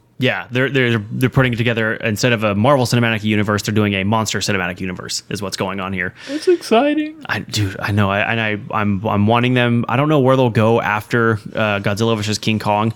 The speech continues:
Speaker 2: El Chupacabra.
Speaker 1: Um, <laughs>
Speaker 2: They'll just make him super big.
Speaker 1: The
Speaker 2: Oh, he's
Speaker 1: Chupa
Speaker 2: still
Speaker 1: thingy.
Speaker 2: growing.
Speaker 1: Yeah, exactly. That's all you have to do is add in that one line and you're fine. Uh, but anyway, I, and this is just me being biased 'cause I,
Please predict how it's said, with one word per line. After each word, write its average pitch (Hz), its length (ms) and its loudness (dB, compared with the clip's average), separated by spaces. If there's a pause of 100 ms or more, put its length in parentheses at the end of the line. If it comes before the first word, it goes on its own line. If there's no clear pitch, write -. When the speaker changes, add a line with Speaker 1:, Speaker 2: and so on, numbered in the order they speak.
(140)
Speaker 2:
El 117 100 2
Chupacabra. 110 840 0
Speaker 1:
Um, - 0 -
<laughs> 123 520 2
Speaker 2:
They'll 147 100 4
just 143 220 -2
make 143 200 2
him 147 120 0
super 147 420 2
big. 127 400 2
Speaker 1:
The 143 60 4
Speaker 2:
Oh, 156 60 6
he's 156 120 4
Speaker 1:
Chupa 185 160 -2
Speaker 2:
still 214 220 4
Speaker 1:
thingy. - 20 -2
Speaker 2:
growing. 156 540 2 (180)
Speaker 1:
Yeah, 101 260 0
exactly. 98 460 -2
That's 107 180 0
all 127 140 4
you 131 40 4
have 123 100 0
to 120 40 -4
do 113 120 0
is 104 80 -2
add 117 160 0
in 127 80 0
that 110 120 0
one 127 200 2
line 123 220 2
and 101 100 -2
you're 98 80 -2
fine. 95 340 -2 (580)
Uh, 120 260 -2 (200)
but 120 240 0
anyway, 110 420 0
I, 131 220 0 (200)
and 175 320 0
this 180 120 4
is 139 120 4
just 120 220 0
me 117 160 4
being 104 280 2
biased 104 420 -2
'cause 98 240 0
I, 104 180 0